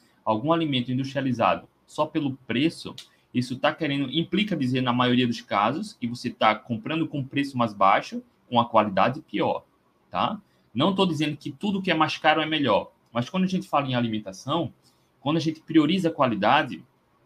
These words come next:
naturalmente, mais qualidade tem mais proteína. Proteína é caro, entende? Nesse quesito, pode fazer mais sentido, tá? Quando você compra um iogurte integral natural, um io-,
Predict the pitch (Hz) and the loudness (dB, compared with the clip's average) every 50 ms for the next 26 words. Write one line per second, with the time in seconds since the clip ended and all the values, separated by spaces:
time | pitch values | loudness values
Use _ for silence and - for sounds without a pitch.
0 | _ 104 110 139 185 196 190 190 170 156 120 110 123 143 143 131 - - - 110 | _ -2 2 2 2 4 4 2 2 2 2 2 0 0 -2 -4 -8 -8 -2 0
1 | 143 185 185 - - 170 160 147 127 120 123 139 156 143 143 139 151 147 143 147 | 0 0 0 0 2 2 2 2 2 2 2 2 0 -2 -4 -6 -4 -2 -2 -2
2 | 147 - - - 147 160 156 - 160 151 151 139 113 92 - - _ _ - - | -2 -4 -6 -8 -8 -6 -6 -6 -6 -6 -4 -6 -6 -8 -10 -14 _ _ -20 -20
3 | - _ _ 113 113 110 - 113 104 104 113 131 143 139 - - - 143 - - | -20 _ _ -6 -6 -4 -2 -2 -2 -2 -2 -2 -4 -6 -8 -8 -10 -10 -4 0
4 | 120 107 101 - - - _ _ _ _ _ _ - 107 - - 127 131 139 170 | 2 2 2 0 -2 -10 _ _ _ _ _ _ -18 -12 -6 -2 -2 -2 -2 -2
5 | 190 - - _ _ _ _ _ _ _ 110 123 165 214 214 - - - 156 127 | -6 -8 -10 _ _ _ _ _ _ _ 0 2 2 2 2 -2 -6 -6 -6 -4
6 | 110 110 123 160 190 - - 107 80 - _ _ _ _ _ _ _ 143 160 180 | -4 -4 -4 -4 -6 -8 -10 -12 -12 -14 _ _ _ _ _ _ _ 2 2 2
7 | 156 - - 131 120 120 117 117 113 117 - - 120 117 - - 95 87 - - | 2 0 -2 -2 -2 -2 -2 -2 -4 -4 -4 -6 -8 -8 -6 -6 -6 -6 -6 -8
8 | - _ _ _ _ - 92 107 120 - 156 156 156 151 - 160 156 180 175 - | -14 _ _ _ _ 0 0 0 0 -2 -4 -6 -6 -4 -6 -4 -4 -4 -4 -2
9 | - 160 156 156 156 147 139 156 196 214 185 190 180 175 170 - 180 165 143 151 | -2 0 0 2 0 0 2 2 2 2 2 2 0 -4 -4 -2 -2 0 2 2
10 | 160 160 160 156 156 156 - 160 135 123 104 - - 127 - _ _ _ _ _ | 2 2 2 0 -4 -6 -4 -2 2 2 2 2 0 -4 -12 _ _ _ _ _
11 | - 120 139 156 160 160 | -6 -2 0 0 0 0